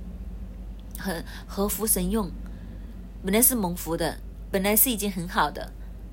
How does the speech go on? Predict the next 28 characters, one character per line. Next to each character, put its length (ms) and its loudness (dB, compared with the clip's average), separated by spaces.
你 160 0
翻 220 4
了 120 2
土 320 -4
啦， 300 2
种 180 0
了 120 0
菜 300 -2
啦， 220 -4
你， 200 -2
你 160 -6
拔 160 0
了 100 0
杂 180 0
草， 180 2
不 140 -4
会 180 2
再 180 6
反， 380 2
不 80 -8
会 140 2
再 160 4
回 160 0
头 160 0
长 240 0
荆 220 -4
棘 200 -2
的， 200 -2